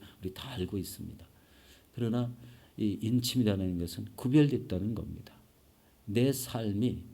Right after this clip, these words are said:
죄와 구별되고 하나님이 원하시는 귀한 믿음을 가졌기 때문에 뚜렷한 이런 모습 중에 하나가, 아, 바로 인침이라는 것이, 예, 우리 성경에 기록된 말씀입니다.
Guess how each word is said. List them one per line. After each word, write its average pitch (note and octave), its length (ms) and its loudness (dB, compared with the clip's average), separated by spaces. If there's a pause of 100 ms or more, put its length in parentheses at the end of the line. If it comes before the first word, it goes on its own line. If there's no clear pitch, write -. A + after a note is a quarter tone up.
죄와 A2+ 420 0
구별되고 A2+ 680 0 (380)
하나님이 C#3 640 4 (160)
원하시는 A2 760 0
귀한 C3 360 4
믿음을 D3 480 4
가졌기 B2 480 0
때문에 F#2+ 420 -2 (440)
뚜렷한 G#2+ 440 -2
이런 G#2 400 2 (140)
모습 F#2 440 -2
중에 G2+ 200 -2
하나가, F2+ 420 -8 (380)
아, D#2+ 140 -8
바로 D#2+ 220 -6
인침이라는 F#2 680 0
것이, E2+ 460 -8 (280)
예, D#2 320 -8 (200)
우리 E2+ 340 -6 (120)
성경에 G#2 460 2
기록된 G2+ 480 2
말씀입니다. E2 720 -4